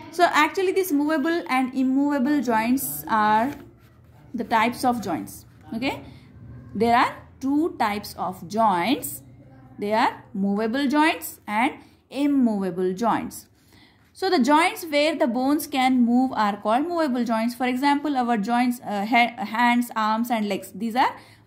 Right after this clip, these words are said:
these, uh, joints we can move. But what are immovable joints? The joints where the bones cannot move are called immovable joints.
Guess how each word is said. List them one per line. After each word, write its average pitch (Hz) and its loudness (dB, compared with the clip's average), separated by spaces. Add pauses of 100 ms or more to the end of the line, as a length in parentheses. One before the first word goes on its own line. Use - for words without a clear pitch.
(120)
these, 269 -2
uh, 208 -2 (260)
joints 254 2
we 220 -6
can 202 -2
move. 165 -6 (360)
But 247 2
what 233 2
are 269 2
immovable 233 0
joints? 240 0 (280)
The 254 -2
joints 294 4
where 269 0
the 262 0
bones 247 0
cannot 233 0
move 214 2
are 202 0
called 233 2
immovable 190 -2
joints. 247 -2